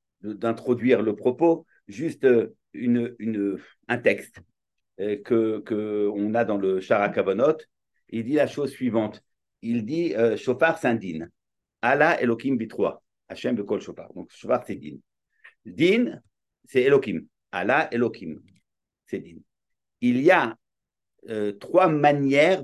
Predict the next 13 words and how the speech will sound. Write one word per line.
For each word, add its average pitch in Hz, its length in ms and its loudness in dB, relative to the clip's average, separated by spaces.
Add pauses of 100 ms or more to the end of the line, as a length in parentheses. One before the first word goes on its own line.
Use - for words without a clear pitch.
(100)
de 131 120 -2
décliner 151 880 2 (400)
le 107 160 -4
mot 143 260 2
Elohim. 107 440 -6 (1300)
Trois 165 200 4
manières 151 320 4
de 113 140 2
décliner, 120 600 -2
trois 143 240 2
manières 143 300 2
de 123 80 2
l'entendre, 113 640 -2